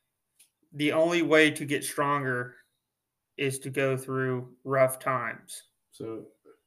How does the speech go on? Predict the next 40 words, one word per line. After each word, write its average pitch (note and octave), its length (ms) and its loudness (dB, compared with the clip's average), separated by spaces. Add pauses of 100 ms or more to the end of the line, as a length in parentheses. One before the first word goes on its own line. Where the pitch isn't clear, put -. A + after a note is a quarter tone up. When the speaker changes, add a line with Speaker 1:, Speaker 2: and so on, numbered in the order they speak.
Speaker 1:
So D3 200 -2
God D3+ 360 10
will, D3+ 460 4
if C#3+ 140 -6
he D#3 160 -2
answers F3 360 -2
your E3+ 120 0
prayers, D#3+ 520 0
he C#3 120 -4
will C#3 160 -4
put D#3 220 -2
you C#3+ 180 -6
through C#3+ 220 -6
rough C3+ 300 0
times. C3+ 580 -8 (1080)
But B2+ 140 -2
it'll B2+ 180 -2
make C3 240 -4
you C3+ 120 -2
a C3 60 -4
stronger C3 360 -6
person. C3 480 -4
Just C3 180 -6
like, C3 240 -2 (560)
I D3 40 -16
mean, C3 220 -10
Jacob D3 400 4
over C3 220 -2
here, C3 180 -2
he C3+ 140 -4
forges. C3+ 800 -2 (640)
What C3 120 -4
do B2+ 60 -2
you B2+ 80 0
have C3 200 4
to C3 80 -10
do C3+ 160 0
to C3 60 -2
your C#3 140 0
metal? C3+ 480 0